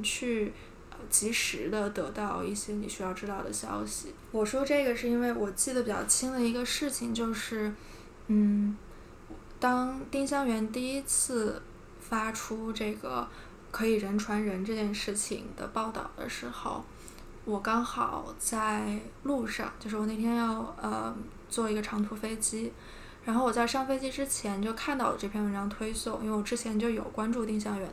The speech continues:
的微信公众号。嗯，我之前对丁香园印象还，嗯，挺好的，但是我看到那篇文章的时候，就是我记得很清楚，应该是，是一月的二十号，也就是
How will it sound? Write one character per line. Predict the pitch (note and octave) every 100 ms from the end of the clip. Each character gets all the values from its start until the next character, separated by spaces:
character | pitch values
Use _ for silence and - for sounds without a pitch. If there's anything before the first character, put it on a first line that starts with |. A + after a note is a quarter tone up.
| A3
的 | A3 A3
微 | A3+ G#3+
信 | - G#3
公 | G#3 G3+
众 | G3+
号。 | G#3 D4+ - - - - - - - -
嗯， | - G#3+ G#3 G#3
我 | A3
之 | G#3+ F#4+
前 | G#4 C4+
对 | D#4
丁 | D#4+
香 | E4 D#4
园 | C4
印 | C#4
象 | C#4+ A#3+
还， | A#3 A3+
嗯， | G#3+ G#3+
挺 | - G#3
好 | A3+ A3+ -
的， | - - - - -
但 | - C4+
是 | - C#4
我 | C4 G#3
看 | G#3 D#4+
到 | D4
那 | E4
篇 | F#4+ B3
文 | G#3+
章 | G#3 G#3
的 | G#3
时 | G#3+ -
候， | - - - - - - - -
就 | A#3+
是 | A3+ A#3 A3 G#3+ G#3 -
我 | G#3+
记 | G#3+ C4+
得 | C4+
很 | A3+ G#3
清 | A#3 A#3+
楚， | A3+
应 | A3+
该 | B3+
是， | B3+ - B3 A3+ A3+ - - - - - -
是 | - C4
一 | B3+
月 | C4 C4+ A#3+
的 | A3 -
二 | A#3+ A3+
十 | G#3
号， | - - - - - - - -
也 | G#3+
就 | G#3+ A#3+
是 | A#3 B3 A#3 A3